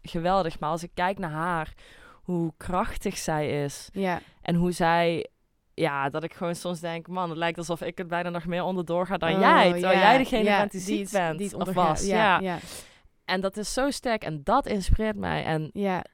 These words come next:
Speaker 1: eh, ja, snap je, dat zijn, dat zijn real life characters waarvan
Speaker 2: Ja.
Speaker 1: ik denk, "Wauw,
Speaker 2: In je
Speaker 1: hoe
Speaker 2: directe
Speaker 1: jij dat doet."
Speaker 2: omgeving.
Speaker 1: Ja,
Speaker 2: Ja.
Speaker 1: precies. Dus dat inspireert mij heel erg.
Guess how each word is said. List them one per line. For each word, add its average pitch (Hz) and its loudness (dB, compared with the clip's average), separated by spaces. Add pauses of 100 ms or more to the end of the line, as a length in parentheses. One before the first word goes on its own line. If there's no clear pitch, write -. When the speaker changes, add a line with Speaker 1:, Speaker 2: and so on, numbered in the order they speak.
(160)
Speaker 1:
eh, - -14
ja, 180 -4 (380)
snap - -10
je, 190 -6
dat 190 -6
zijn, 196 -6 (420)
dat 196 -10
zijn 175 -8
real 202 -4
life 190 -2
characters 180 -4
waarvan 170 0
Speaker 2:
Ja. 196 2
Speaker 1:
ik 165 -8
denk, 165 -8
"Wauw, 170 -2 (480)
Speaker 2:
In 202 -6
je 202 -2
Speaker 1:
hoe 175 -2
Speaker 2:
directe 185 0
Speaker 1:
jij 196 0
dat 208 0
doet." 190 0
Speaker 2:
omgeving. 185 -2
Speaker 1:
Ja, 180 2
Speaker 2:
Ja. 196 0
Speaker 1:
precies. 180 -2
Dus - -12
dat 208 -2
inspireert 190 -8
mij 170 -6
heel 175 -4
erg. 175 -6